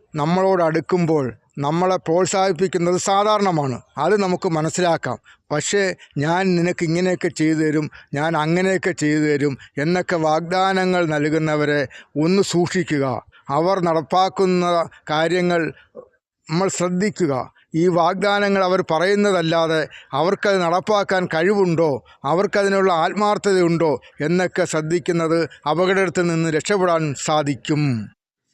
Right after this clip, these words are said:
മറ്റുള്ളവരുടെ രഹസ്യങ്ങൾ നിങ്ങളോട് വന്ന് പറയുന്നവരെ ശ്രദ്ധിക്കുക. കാരണം അവർ നിങ്ങളുടെ കാര്യങ്ങളും രഹസ്യങ്ങളും മറ്റുള്ളവരോട് പറയും. അതുകൊണ്ട്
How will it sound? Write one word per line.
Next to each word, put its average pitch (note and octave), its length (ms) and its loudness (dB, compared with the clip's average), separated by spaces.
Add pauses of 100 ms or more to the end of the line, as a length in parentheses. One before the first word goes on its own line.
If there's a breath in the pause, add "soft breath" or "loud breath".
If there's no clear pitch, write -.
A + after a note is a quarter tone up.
(240)
മറ്റുള്ളവരുടെ G3+ 960 2
രഹസ്യങ്ങൾ E3+ 800 0 (340 soft breath)
നിങ്ങളോട് G3+ 640 2
വന്ന് F3+ 420 2
പറയുന്നവരെ E3+ 880 2 (200 loud breath)
ശ്രദ്ധിക്കുക. E3 1000 -2 (300 soft breath)
കാരണം E3+ 680 0 (240 soft breath)
അവർ F3 460 0 (160)
നിങ്ങളുടെ G#3+ 540 2
കാര്യങ്ങളും E3+ 720 0 (200 soft breath)
രഹസ്യങ്ങളും E3+ 840 0 (200 soft breath)
മറ്റുള്ളവരോട് F#3 960 2
പറയും. C3+ 320 -2 (240 soft breath)
അതുകൊണ്ട് F3 600 0